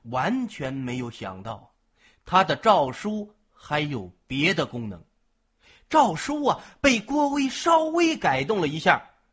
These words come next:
还是杀人的命令，只是需要去死的人变成了郭威的各位重要下属。然后郭威非常难过地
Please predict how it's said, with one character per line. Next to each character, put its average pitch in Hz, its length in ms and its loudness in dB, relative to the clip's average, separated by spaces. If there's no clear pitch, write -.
还 233 440 0
是 196 260 -6
杀 151 300 0
人 113 220 -8
的 120 80 -6
命 113 260 -8
令， 92 120 -16
只 226 200 4
是 240 180 -2
需 320 320 -8
要 233 240 6
去 247 420 0
死 127 460 -8
的 269 160 6
人 170 360 0
变 175 340 4
成 143 240 -4
了 131 140 -2
郭 208 360 6
威 208 220 2
的 160 180 2
各 226 500 2
位 156 420 2
重 226 460 2
要 131 280 4
下 - 400 -2
属。 90 200 -18
然 180 180 4
后 254 280 -2
郭 262 220 0
威 247 240 0
非 339 360 4
常 220 340 4
难 214 300 4
过 240 300 4
地 156 180 4